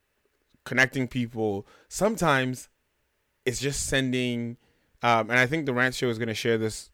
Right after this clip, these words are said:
as well in the, in the chat and on Twitter. Um, sometimes it's just sending the numbers to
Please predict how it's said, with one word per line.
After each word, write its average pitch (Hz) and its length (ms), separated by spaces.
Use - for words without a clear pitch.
as 107 180
well 107 280
in 101 160
the, 101 180
in 104 60
the 104 100
chat 110 380
and 110 180
on 104 160
Twitter. 101 420
Um, 113 520
sometimes 262 400
it's 175 140
just 156 180
sending 151 580
the 131 160
numbers 139 600
to 120 680